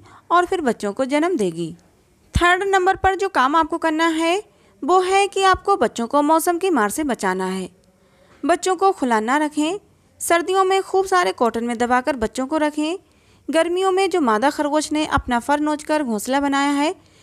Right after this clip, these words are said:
उसी से बच्चों को ढक दें। बहुत ज़्यादा सर्दी या बहुत ज़्यादा गर्मी बच्चों के लिए नुकसानदायक हो सकती है, तो जितना पॉसिबल हो सके बच्चों को मौसम की मार से बचा कर ही रखें।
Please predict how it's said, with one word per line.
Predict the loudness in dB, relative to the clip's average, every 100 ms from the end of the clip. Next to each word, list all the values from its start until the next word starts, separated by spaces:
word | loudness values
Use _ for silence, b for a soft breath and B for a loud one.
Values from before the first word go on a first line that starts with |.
| b -4
उसी | 0 0
से | 0 0
बच्चों | 0 -2 -4
को | -4
ढक | -4 -6
दें। | -6 -8 -10 b b b b
बहुत | -2 0
ज़्यादा | 2 2 2
सर्दी | 0 0 0 0
या | 0
बहुत | -2 -4
ज़्यादा | -2 -2 0
गर्मी | -2 -2 -4 -2
बच्चों | -4 -2 -4
के | -2
लिए | 0
नुकसानदायक | 0 -2 -4 -2 0 -2 -2
हो | -4
सकती | -4 -6 -6 -4
है, | -6 -8 b b b _ _ _ -4
तो | -2
जितना | 0 0 2 2
पॉसिबल | 4 2 2 2
हो | 2
सके | 0 0 0 0
बच्चों | 0 -2 -2
को | -2
मौसम | 0 0 0 0
की | 0
मार | 2 2
से | 2 0
बचा | 0 2 0
कर | 0
ही | 0 0
रखें। | 0 -2 -6